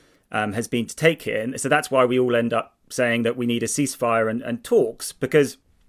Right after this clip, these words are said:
really, you know, whoever com-, kind of g-, g-, gets some form of military ascendancy here, and e-, even if there's a sort of so-called outright victory,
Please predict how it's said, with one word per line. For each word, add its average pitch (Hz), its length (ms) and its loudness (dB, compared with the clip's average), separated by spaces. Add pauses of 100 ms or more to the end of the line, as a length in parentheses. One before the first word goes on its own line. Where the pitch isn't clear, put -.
(300)
really, 143 460 2
you 127 160 2
know, 135 80 2
whoever 147 380 4
com-, 135 240 -4
kind 127 180 -2
of 107 220 -10
g-, - 240 -18
g-, 143 120 -6
gets 135 300 0
some 131 160 2
form 127 220 -2
of 120 80 -4
military 127 360 -2
ascendancy 123 580 -2
here, 110 260 -2
and 104 220 -10 (200)
e-, 139 200 -6
even 139 220 0
if 131 120 -2
there's 120 160 -4
a 123 60 -6
sort 120 180 -6
of 117 80 -6
so-called 127 440 -2
outright 120 440 -2
victory, 117 520 -8